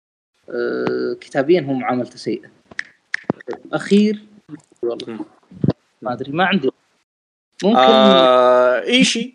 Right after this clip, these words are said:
Speaker 2: إيشي ما، ما سوى شيء هالسنة. يعني، معتادين من إيشي يكون رجل البطولات دائمًا. ما سوى شيء.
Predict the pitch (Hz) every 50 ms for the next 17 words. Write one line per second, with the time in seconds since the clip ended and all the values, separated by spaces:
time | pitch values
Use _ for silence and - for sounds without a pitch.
0 | _ 240 240 220 254 254 240 247 233 202 180 180 180 175 156 - 170 147 127 120
1 | - - 120 107 110 113 110 101 110 110 - - 113 98 _ _ 123 117 120 127
2 | 127 135 139 131 131 - 165 156 165 170 170 165 165 175 180 - 185 175 - 185
3 | 175 180 185 147 175 175 165 156 165 170 170 170 185 170 143 - _ 139 123 113
4 | 110 110 113 _ _ _ _ _ _ 143 127 123 _ - - _ _ _